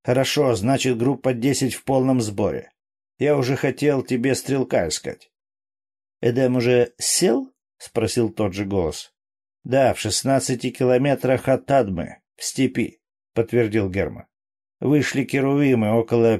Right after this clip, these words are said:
пятидесяти, шесть тетраморфов и куча мелкой нечисти, в том числе летающей. Поэтому группы, идущие первыми, помните, предельная осторожность". Группы семнадцать и девятнадцать, как вы помните, медицинские.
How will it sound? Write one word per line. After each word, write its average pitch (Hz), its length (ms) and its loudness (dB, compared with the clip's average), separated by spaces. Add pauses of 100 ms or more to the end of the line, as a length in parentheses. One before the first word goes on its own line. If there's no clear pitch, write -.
(140)
пятидесяти, 110 960 -4 (340)
шесть - 440 -2
тетраморфов 131 960 0 (320)
и 131 140 0
куча 135 360 0
мелкой 127 500 2
нечисти, 101 600 -4 (840)
в - 60 -20
том 143 180 -2
числе 139 420 -2
летающей. 123 800 -2 (180)
Поэтому 147 460 0
группы, 135 460 2
идущие 123 460 2
первыми, 113 480 2
помните, 131 680 0 (260)
предельная 123 540 2
осторожность". 101 720 -2 (760)
Группы 143 460 0
семнадцать 135 760 0
и 131 60 0
девятнадцать, 127 720 0
как 117 220 -2
вы 110 120 0
помните, 123 420 -2
медицинские. 113 920 -2